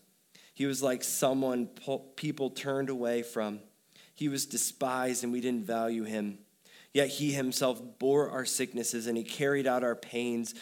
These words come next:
but in turn regarded him stricken, struck down by God and afflicted. But he was pierced because of our rebellion, crushed because of our iniquities. Punishment for our peace was on him,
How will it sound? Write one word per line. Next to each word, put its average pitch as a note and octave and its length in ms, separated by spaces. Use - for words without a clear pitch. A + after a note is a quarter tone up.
but C#3+ 200
in D3 240
turn C#3 500
regarded B2+ 600
him A#2+ 160
stricken, A2 640
struck - 480
down B2+ 220
by A#2 140
God A#2 380
and A2 140
afflicted. G#2+ 560
But C3 100
he C3+ 120
was B2 120
pierced C#3 400
because C3 260
of A#2 120
our A2 120
rebellion, G2+ 640
crushed - 640
because A2+ 320
of G2+ 80
our G#2 160
iniquities. G2 640
Punishment B2+ 540
for B2 400
our A#2+ 340
peace A#2 520
was A2 120
on G#2 340
him, F#2 380